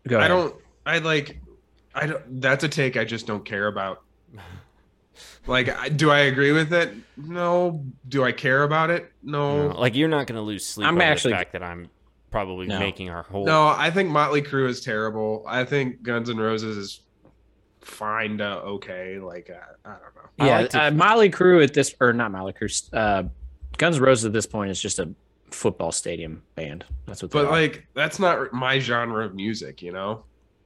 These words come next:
Speaker 1: No.
Speaker 3: I just really hope I'm upsetting the entire internet today.
Speaker 1: Mob's more of an Or-, Olivia Rodrigo boy these
Speaker 3: Who
Speaker 1: days.
Speaker 3: isn't?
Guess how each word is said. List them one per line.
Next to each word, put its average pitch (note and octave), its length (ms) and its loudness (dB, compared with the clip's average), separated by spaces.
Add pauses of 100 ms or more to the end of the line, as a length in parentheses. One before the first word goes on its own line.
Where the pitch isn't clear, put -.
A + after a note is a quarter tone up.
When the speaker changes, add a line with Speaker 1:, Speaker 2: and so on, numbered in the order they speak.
Speaker 1:
No. D#2+ 240 -12 (240)
Speaker 3:
I D#3+ 80 2
just E3+ 180 -4
really C#3+ 160 -2
hope A#2 200 -2
I'm G#2+ 120 -8
upsetting G#2 460 -10
the F#2+ 160 -12
entire F2 420 -12
internet C2 460 -16
today. - 380 -18 (120)
Speaker 1:
Mob's D3+ 300 2
more D3+ 160 4
of B2 80 2
an A#2+ 60 2
Or-, G2+ 680 -2
Olivia G2+ 340 0
Rodrigo F2 460 -6
boy D#2+ 260 -8 (160)
these - 200 -12
Speaker 3:
Who F3 100 -2
Speaker 1:
days. F3 140 2
Speaker 3:
isn't? F#2 360 -6